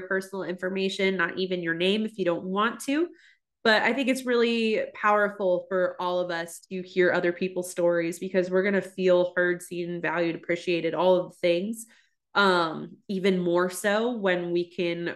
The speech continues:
reflect and find comfort in someone else's journey and story. So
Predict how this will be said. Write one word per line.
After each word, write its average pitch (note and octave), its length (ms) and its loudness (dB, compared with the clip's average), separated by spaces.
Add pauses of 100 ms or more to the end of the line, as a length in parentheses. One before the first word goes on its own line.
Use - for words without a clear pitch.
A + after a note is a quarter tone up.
reflect F3 760 0 (100)
and F3 540 0
find E3+ 560 -2
comfort D#3+ 480 0
in E3+ 120 -4
someone D#3+ 360 -6
else's C#3+ 400 -8
journey A2 380 -10
and - 140 -14
story. - 360 -12 (180)
So G3+ 300 2